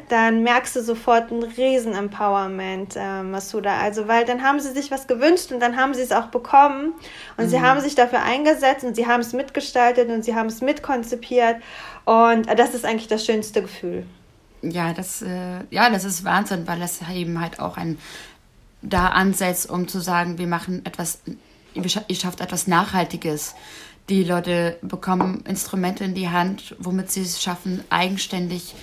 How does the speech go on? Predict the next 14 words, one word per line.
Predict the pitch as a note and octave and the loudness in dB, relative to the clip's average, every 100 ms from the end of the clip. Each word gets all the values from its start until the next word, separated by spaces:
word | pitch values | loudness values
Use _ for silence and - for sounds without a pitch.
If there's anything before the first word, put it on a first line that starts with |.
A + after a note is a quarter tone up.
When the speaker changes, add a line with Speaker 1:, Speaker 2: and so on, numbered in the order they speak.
| - - | -20 -10
Speaker 2:
dann | - F#3+ F#3+ | -2 0 0
wirklich | F3 G3+ F#3+ - - - | -4 -6 -6 -10 -14 -14
das | - F#3 F3+ - - | -4 0 0 -2 -6
Bekommene | F#3 F#3 F#3 F#3 F#3+ F3+ | -10 -6 -4 -2 -2 0
weiter | F3+ G3 G3 | 0 0 -4
fortzuführen. | F3 - G#3 G#3+ A3 - D#3+ D#3+ | -8 -8 -6 -6 -8 -4 -4 -2
Und | E3 | -4
deshalb | E3 - E3+ - - - - - | -6 -4 -6 -8 -16 -16 -18 -10
kann | - G3+ | 0 2
ich, | G3 F#3+ | 2 0
glaube | F#3 F#3+ | 0 0
ich, | G3 - | 0 -2
eure | G3 G3 | -2 -2
Glücksgefühle | F#3+ G#3 A3+ - A3 A3+ G#3+ G#3 | -2 -4 -4 -6 -4 -2 0 0